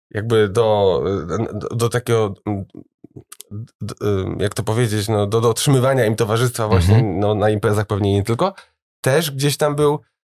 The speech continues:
Speaker 1: e, taki młody chłopak się znalazł i on się zakochał w tym młodym chłopaku, poszli gdzieś tam na piwo, później on w ogóle miał jakiś taki
Speaker 2: No ale to jest historia na
Speaker 1: Rajpak-
Speaker 2: sześćdziesiąt stron właśnie,
Speaker 1: No
Speaker 2: tak jak
Speaker 1: tak,
Speaker 2: mówisz.
Speaker 1: później on wylądował w szpitalu,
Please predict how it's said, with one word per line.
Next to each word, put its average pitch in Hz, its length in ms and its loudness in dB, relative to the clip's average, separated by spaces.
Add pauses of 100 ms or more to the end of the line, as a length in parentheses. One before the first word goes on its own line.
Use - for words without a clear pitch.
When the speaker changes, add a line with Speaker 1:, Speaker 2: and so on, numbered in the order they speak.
(160)
Speaker 1:
e, 117 1160 2
taki 131 200 -4
młody 135 220 2
chłopak 120 300 -2
się 120 100 -4
znalazł 131 320 0
i 127 120 0
on 135 120 2
się 143 120 -2
zakochał 123 340 -2
w - 40 -8
tym 113 120 0
młodym 104 280 0
chłopaku, 123 680 -2 (260)
poszli 120 280 -4
gdzieś 120 220 -2
tam 107 220 -2
na 98 100 0
piwo, 127 500 0
później 123 520 0
on 117 260 0
w 110 60 -4
ogóle 120 200 -2
miał 117 100 2
jakiś - 180 -8
taki 113 220 -4 (600)
Speaker 2:
No 90 120 2
ale 98 120 2
to 107 120 2
jest 107 120 2
historia - 280 2
na 104 60 4
Speaker 1:
Rajpak- 110 80 0
Speaker 2:
sześćdziesiąt 151 320 2
stron 95 260 2
właśnie, 85 260 0
Speaker 1:
No 135 60 6
Speaker 2:
tak 151 60 6
jak 90 60 4
Speaker 1:
tak, - 100 4
Speaker 2:
mówisz. 82 80 0
Speaker 1:
później 175 240 4
on 131 200 2 (120)
wylądował 127 420 2
w - 40 -4
szpitalu, 127 400 -2